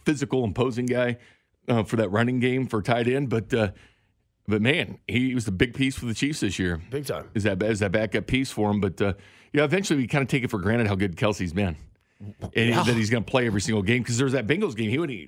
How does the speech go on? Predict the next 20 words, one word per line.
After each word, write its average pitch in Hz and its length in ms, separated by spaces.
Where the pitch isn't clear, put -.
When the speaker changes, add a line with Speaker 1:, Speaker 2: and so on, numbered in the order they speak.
Speaker 1:
it 120 80
was 139 160
a 107 40
game 104 260
time 110 180
decision 135 440
before 110 220
he 101 60
went, 107 220
even 107 220
went 113 180
in 110 60
and 98 100
played 156 160
it. 127 80
Man, 143 260
did 101 80
they 101 100
need 98 200
him 87 160